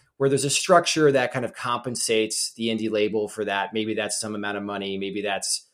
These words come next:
you know, a percentage of royalties. Maybe that's continuing to be involved in some way directly, um, you know, in the brand name and in the creative. But, you know, the artist is now signing and being upstreamed into a bigger major label deal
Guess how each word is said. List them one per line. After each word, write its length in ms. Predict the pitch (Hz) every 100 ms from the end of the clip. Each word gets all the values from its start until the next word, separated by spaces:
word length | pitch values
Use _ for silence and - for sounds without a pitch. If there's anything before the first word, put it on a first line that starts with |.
| _
you 80 | 123
know, 80 | 117
a 80 | 101
percentage 400 | 110 - 107 98
of 100 | 98
royalties. 640 | 104 104 98 101 101 95 120
Maybe 200 | 139 139
that's 180 | 123
continuing 440 | - 113 120 117 107
to 80 | 101
be 100 | 104
involved 500 | 98 101 98 110 127
in 60 |
some 240 | 135 170 160
way 300 | 165 202 208
directly, 600 | - 151 156 196 220 208
um, 640 | - 131 117 110 104 98 92 _
you 140 | 127
know, 100 | 120
in 80 | 110
the 80 | 113
brand 380 | 107 107 101 113
name 240 | 113 113
and 80 | 110
in 80 | 101
the 80 | 101
creative. 720 | - 101 95 110 165 185 - _ - _ _ _ -
But, 360 | 135 127 - - _ _ _ -
you 140 | 151
know, 80 | 127
the 100 | 127
artist 320 | 151 165 143
is 100 | 131
now 180 | 135 123
signing 760 | - 139 123 123 113 104 95 95 _ -
and 80 | 117
being 140 | 120
upstreamed 380 | 123 - 117 110
into 180 | 104 107
a 40 |
bigger 600 | 101 127 123 120 110 - -
major 300 | 113 110 107
label 260 | 107 98 101
deal 500 | 98 123 113 104